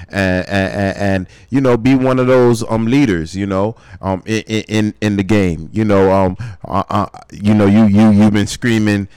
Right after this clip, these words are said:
Tyler Herro for the longest, and Tyler Herro been where to be found? Nowhere.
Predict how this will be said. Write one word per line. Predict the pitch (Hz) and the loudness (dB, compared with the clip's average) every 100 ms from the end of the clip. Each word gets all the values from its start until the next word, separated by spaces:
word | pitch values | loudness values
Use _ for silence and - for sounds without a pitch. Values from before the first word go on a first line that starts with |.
| _ | _
Tyler | - 127 107 104 | -4 -2 -2 -2
Herro | 117 101 98 | -4 -4 -6
for | - | -6
the | 101 | -4
longest, | 95 98 98 95 98 98 - - _ - | 0 0 0 2 0 -2 -10 -18 _ -4
and | 107 101 101 95 92 - - - | 0 2 2 0 -4 -10 -20 -16
Tyler | - 127 110 110 | -2 0 2 2
Herro | 117 113 110 107 107 | 4 4 6 6 4
been | 101 98 104 101 101 98 - - - | 2 2 0 0 -2 -6 -12 -20 -14
where | 92 107 104 101 98 101 - _ _ | -4 0 2 2 0 -2 -10 _ _
to | - | -12
be | 104 101 98 92 92 | -2 0 2 0 -6
found? | - 107 95 85 78 80 | -10 -8 -6 -8 -10 -2
Nowhere. | 95 101 87 80 80 | 2 4 4 0 -4